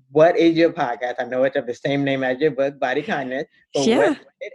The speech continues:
Speaker 1: and where can people listen to it?
Speaker 2: Sure. So, um, wherever you get your favorite podcasts, it's there. So it's on, um, Apple and iTunes and, um, oh, Spotify and Amazon, you know. So if you, wherever you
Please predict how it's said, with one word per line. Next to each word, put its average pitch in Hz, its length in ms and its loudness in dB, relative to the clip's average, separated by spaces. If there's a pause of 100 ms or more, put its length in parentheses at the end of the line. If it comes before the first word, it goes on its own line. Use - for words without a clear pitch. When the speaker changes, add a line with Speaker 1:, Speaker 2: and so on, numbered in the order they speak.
Speaker 1:
and 135 340 -4 (100)
where 135 200 2
can 143 140 -10
people 147 240 -4
listen 147 300 -4
to 107 100 -10
it? - 120 -10 (540)
Speaker 2:
Sure. 311 440 2
So, 269 680 4
um, 247 420 4
wherever 285 420 2
you 294 200 6
get 226 200 2
your 226 140 2
favorite 202 480 0
podcasts, 180 680 -2
it's - 220 -4
there. 175 500 2
So 175 380 4
it's 185 200 2
on, 170 460 2
um, 165 400 2
Apple 175 600 0
and 165 140 2
iTunes 165 880 0
and, 160 440 0
um, 160 440 0 (760)
oh, 226 440 4
Spotify 180 1400 0
and 165 140 0
Amazon, 180 760 2
you 226 140 4
know. 196 260 4
So 208 500 4
if 285 280 2
you, 269 340 4
wherever 240 420 2
you 220 300 2